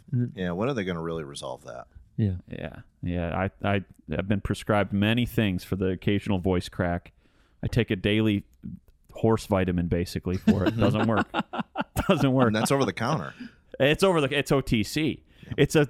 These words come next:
Speaker 3: it's a daily medication I take just for the, every six weeks voice crack. But it saves me that much humiliation.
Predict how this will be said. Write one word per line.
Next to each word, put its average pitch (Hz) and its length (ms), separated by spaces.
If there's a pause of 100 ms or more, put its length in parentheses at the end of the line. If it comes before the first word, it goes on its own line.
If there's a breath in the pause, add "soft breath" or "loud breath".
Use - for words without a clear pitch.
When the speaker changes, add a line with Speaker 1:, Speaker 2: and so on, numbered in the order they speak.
Speaker 3:
it's 151 180
a 139 40
daily 123 440
medication 120 600
I 95 140
take - 380
just 110 420
for 117 160
the, 104 300 (400)
every 127 400
six - 360
weeks 113 280
voice 98 320
crack. 87 420 (460)
But 113 100
it - 80
saves 156 240
me 127 120
that 113 200
much 120 200
humiliation. 98 680